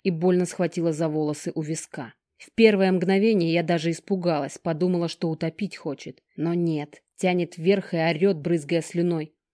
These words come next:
«Ба, ты с ума сошла?» — слышу спасительный голос Алекс, и старуха отлетела в сторону, прихватив часть моих волос, но не прекращая горланить. Я пропускаю оскорбления, пытаясь вникнуть в суть, что такого я натворила.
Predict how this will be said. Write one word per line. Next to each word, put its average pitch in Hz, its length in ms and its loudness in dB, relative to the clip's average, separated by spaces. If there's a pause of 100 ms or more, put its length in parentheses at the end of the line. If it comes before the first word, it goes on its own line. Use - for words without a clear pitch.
(100)
«Ба, 202 420 4
ты 208 120 0
с - 120 -2
ума 220 300 8
сошла?» — 190 580 0
слышу - 380 0
спасительный 175 640 -2
голос 180 420 0
Алекс, 170 420 -4
и 202 60 0
старуха 196 500 4
отлетела 175 520 0
в - 40 -6
сторону, 156 460 0
прихватив 165 500 -6
часть 175 300 -4
моих 165 240 -4
волос, 160 400 -2
но 170 180 0
не 170 120 2
прекращая 165 580 -2
горланить. 160 600 -4 (280)
Я 185 180 2
пропускаю 190 640 0
оскорбления, 180 720 2
пытаясь 180 480 -2
вникнуть 185 460 0
в - 100 -16
суть, 180 320 -4
что - 280 0
такого 214 520 4
я 180 240 4
натворила. 180 720 0